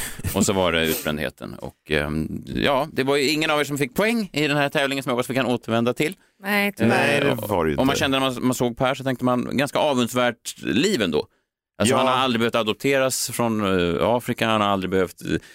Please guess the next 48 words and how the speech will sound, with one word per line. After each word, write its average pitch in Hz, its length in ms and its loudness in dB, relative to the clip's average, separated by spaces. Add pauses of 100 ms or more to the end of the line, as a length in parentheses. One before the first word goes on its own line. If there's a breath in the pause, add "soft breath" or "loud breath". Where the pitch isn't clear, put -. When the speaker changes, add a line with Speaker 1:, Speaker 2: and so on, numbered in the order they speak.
(140 loud breath)
Speaker 2:
tänka 87 220 0
på - 80 -8
att - 60 -8
ta 101 60 2
livet 127 260 0
av 123 100 2
sig, 104 240 -2 (280 soft breath)
utan 110 200 -2
han 104 120 0
har - 280 -2
liksom 101 360 -2
haft 139 220 -2
några 139 180 2
grejer 160 320 2
så 127 160 0
som 135 80 0
människor 123 300 2
har 117 160 0
mest, 139 240 0
och 104 40 -4
det 101 40 2
är - 20 2
väl 98 100 0
därför 269 160 2
Speaker 1:
Ja, 302 60 2
Speaker 2:
han - 100 2
Speaker 1:
men 95 120 2
Speaker 2:
är 92 40 0
så. 87 240 -4 (160)
Speaker 1:
jag 330 240 -2
tror 330 340 2
att 247 120 -2
han 262 160 0
har 262 320 2
mörker 185 460 0
där, 147 200 -2
men 175 160 -6
jag 185 100 -2
tror - 140 -8
inte 196 100 -8
att 202 80 -10
han 190 140 -4
delar 170 220 -4
med 175 160 0
Speaker 3:
Men 151 120 2
Speaker 1:
sig 151 80 -2
av 170 60 2
Speaker 3:
vem 160 100 0